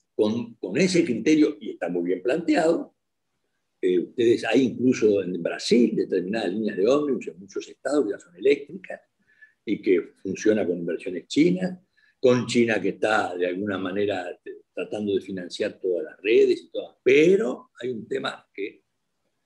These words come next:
tendríamos que, lo digo porque yo ya no estoy para, eh, las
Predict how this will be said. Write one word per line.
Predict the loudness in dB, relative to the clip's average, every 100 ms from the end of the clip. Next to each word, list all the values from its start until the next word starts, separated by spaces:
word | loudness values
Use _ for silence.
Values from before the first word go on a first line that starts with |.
| -14
tendríamos | -8 -4 -4 -4
que, | -4 -4 -4 -14 _ _ _ _ 0
lo | 4
digo | 4 2
porque | 0 0 0
yo | 0
ya | 0
no | -4
estoy | -2 0
para, | -2 -8 -12 -18 _ _ _ _ _ _ _ _ -4
eh, | -2 -2 -6 -10 _ _ _ _ _ _ _ _ _ _ _ _ _ _ _ _ _ _ _ _ _ _ _ _ _ -2
las | 2 4 2 -4 -8 -12